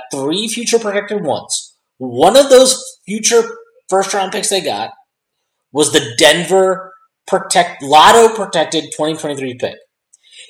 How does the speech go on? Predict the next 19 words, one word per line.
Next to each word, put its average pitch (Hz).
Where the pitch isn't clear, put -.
They 160
exchanged 208
that 170
for 208
the 240
Milwaukee 170
twenty 175
twenty-five 185
first, 95
which 151
is 135
one 135
to 127
four 359
protected. 107
And 208
in 254
the 302
process, 175